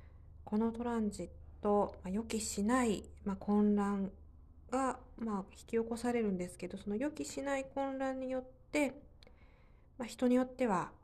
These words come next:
エキサイティングなね、恋愛関係が生まれたりっていう面も見逃せないですよね。決して何かこうイライラ、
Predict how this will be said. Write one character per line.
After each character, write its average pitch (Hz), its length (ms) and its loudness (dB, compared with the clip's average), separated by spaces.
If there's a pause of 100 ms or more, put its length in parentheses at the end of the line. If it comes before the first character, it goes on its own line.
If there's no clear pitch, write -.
(920)
エ 185 60 -18
キ - 120 -16
サ 247 140 2
イ 240 80 4
テ - 140 -8
ィ 175 40 -4
ン 180 60 -8
グ 185 60 -14
な 180 100 -16
ね、 190 180 -2
恋 190 140 0
愛 202 140 0
関 247 240 -4
係 220 240 -6
が 190 240 -4
生 196 60 0
ま 208 140 4
れ 202 120 0
た 190 160 -8
り 233 140 0
っ - 20 -10
て - 240 -2
い 226 180 4
う 226 60 4
面 220 320 4
も 269 160 2
見 233 120 4
逃 208 280 4
せ 208 160 0
な 208 120 4
い 196 60 2
で 165 100 -4
す - 140 -10
よ 175 80 -4
ね。 208 220 2 (400)
決 254 200 -2
し - 120 -10
て 277 420 6
何 269 200 0
か 202 120 -6
こ 185 280 -2
う 190 60 2
イ 220 60 2
ラ 220 120 4
イ 185 60 2
ラ、 175 240 2